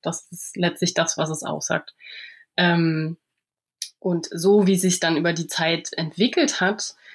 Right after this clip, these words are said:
ähm, und wie es eben so Vorreiter wie, wie Elliot Coleman jetzt populär gemacht haben,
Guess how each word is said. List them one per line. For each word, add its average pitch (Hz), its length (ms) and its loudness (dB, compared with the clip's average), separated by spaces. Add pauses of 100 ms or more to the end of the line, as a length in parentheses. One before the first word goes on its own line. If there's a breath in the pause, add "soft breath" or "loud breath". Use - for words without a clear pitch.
(240 loud breath)
ähm, 156 680 0 (480)
und 160 220 -2
wie 175 80 2
es 170 100 -2
eben 170 260 2
so 151 360 -2 (240)
Vorreiter 170 920 2
wie, - 420 -6
wie 165 200 -6
Elliot 160 380 -2
Coleman 202 720 4
jetzt - 560 -4 (340)
populär 185 560 4
gemacht 175 400 0
haben, 185 340 2